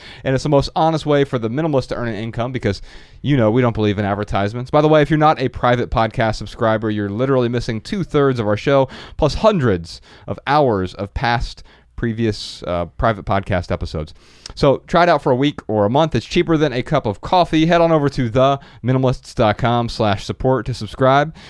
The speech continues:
and get your personal link so that our private podcast plays in your favorite podcast app.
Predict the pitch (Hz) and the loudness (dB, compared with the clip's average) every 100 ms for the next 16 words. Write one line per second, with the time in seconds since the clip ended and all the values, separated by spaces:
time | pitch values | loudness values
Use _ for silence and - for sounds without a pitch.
0 | - 95 92 95 95 135 139 160 117 110 | -12 -8 -4 -2 -2 -2 0 0 0 0
1 | - 147 120 113 107 _ - 139 160 131 | -4 -4 0 2 0 _ -4 -2 -2 -2
2 | 107 98 - 87 - 123 120 120 87 90 | -2 -2 -2 -6 -4 -4 -2 -4 -6 -10
3 | - 113 104 104 95 92 90 87 80 76 | -4 -4 -4 -2 -2 -2 -4 -4 -6 -8
4 | - | -14